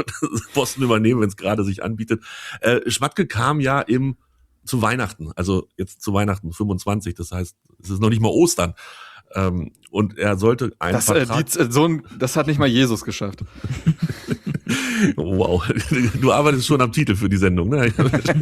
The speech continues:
Speaker 1: Ähm, also, Schmatke sollte bleiben bis neunundzwanzig, bis achtundzwanzigsten Februar neunundzwanzig. Und ich, wenn mich nicht alles täuscht, ist das der Monat, wo er fünfundsechzig wird. Ich, hatte ich, glaub ich, irgendwie damals so in, in dem Zuge so auf halbem Wege mitgekriegt.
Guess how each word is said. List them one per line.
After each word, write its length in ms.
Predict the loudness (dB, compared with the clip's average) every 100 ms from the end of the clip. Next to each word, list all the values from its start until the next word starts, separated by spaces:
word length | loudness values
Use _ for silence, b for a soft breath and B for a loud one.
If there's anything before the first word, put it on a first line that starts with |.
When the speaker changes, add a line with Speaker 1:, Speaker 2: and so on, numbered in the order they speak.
| 0 0 -2 -4 -6 -6 -8 -8 -16 -10 B B B -6 -4 -2
Speaker 1:
Ähm, 400 | 2 2 2 0 0
also, 240 | -2 -2 B B -14 B _ _ _ _ _ _
Schmatke 340 | -2 -2 2 2
sollte 300 | 2 2 2
bleiben 320 | 2 2 0
bis 160 | 0 2
neunundzwanzig, 680 | 4 4 2 0 0 0
bis 160 | -2 -2
achtundzwanzigsten 580 | -4 -4 -2 -2 -2 -2
Februar 300 | 0 2 2
neunundzwanzig. 640 | 4 2 0 0 0 0
Und 60 | -2
ich, 120 | -2
wenn 120 | -2
mich 60 | 0
nicht 120 | 0
alles 160 | -2
täuscht, 260 | 0 0 0
ist 140 | -4
das 140 | -4 0
der 100 | 2
Monat, 300 | 2 2 2
wo 100 | 0
er 60 |
fünfundsechzig 640 | 0 0 0 0 -2 -6 -6
wird. 160 | -8 -8
Ich, 160 | -12 -16 -8
hatte 200 | -2 0
ich, 60 | 2
glaub 220 | 2 0
ich, 80 | 0
irgendwie 220 | 2 2
damals 320 | 2 2 2
so 200 | 4 2
in, 180 | 2 -2
in 100 | 0
dem 120 | 0
Zuge 400 | 0 2 2 0 -4
so 220 | -4 -2
auf 260 | -2 -6 0
halbem 220 | 0 2
Wege 180 | 2 2
mitgekriegt. 520 | -2 -4 -14 -8 -8